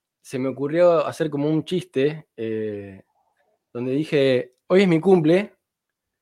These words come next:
¿te puedo pedir un regalo?". Esto por, por las redes, ¿no? "¿Te puedo pedir un regalo? ¿Plantás un árbol por mí?".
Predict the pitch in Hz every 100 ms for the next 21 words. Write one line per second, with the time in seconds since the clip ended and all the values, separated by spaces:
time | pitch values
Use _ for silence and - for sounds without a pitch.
0 | _ 127 139 185 147 165 160 127 131 170
1 | 165 135 147 117 113 107 _ 110 107 110
2 | 113 98 104 131 202 _ _ _ _ _
3 | _ 127 175 175 165 160 131 160 160 -
4 | 139 139 151 214 147 151 185 165 131 117
5 | 113 120 170 -